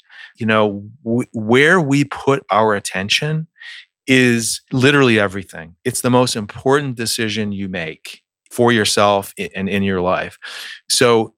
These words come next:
if you are literally being led around by devices and your attention is, is simply going where other people are prompting it to go, you're not gonna be in control of your life. You're not gonna feel great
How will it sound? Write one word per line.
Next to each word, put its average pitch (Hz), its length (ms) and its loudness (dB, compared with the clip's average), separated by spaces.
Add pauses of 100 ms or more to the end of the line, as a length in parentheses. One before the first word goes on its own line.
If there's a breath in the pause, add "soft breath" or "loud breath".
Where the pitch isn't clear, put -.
if 127 260 -2
you 156 300 4
are 143 160 4
literally 123 480 2
being 101 420 -4
led 107 260 2
around 101 680 -4 (480 soft breath)
by 98 720 2
devices 104 800 0 (360 soft breath)
and 104 200 -2
your 101 100 2
attention 107 720 -2
is, 104 340 -2
is 104 140 -4
simply 110 420 0
going 101 560 0
where 101 360 2
other 107 180 4
people 120 580 0
are 98 160 2
prompting 123 800 0 (300 loud breath)
it 143 220 2
to 139 100 -4
go, 147 420 2 (580 loud breath)
you're 131 200 4
not 135 400 2
gonna 123 180 0
be 107 160 0
in 101 80 0
control 101 400 -2
of 95 60 -2
your 92 100 -6
life. 82 300 -4
You're 104 100 2
not 107 240 2
gonna 107 180 -4
feel 131 360 0
great 117 440 2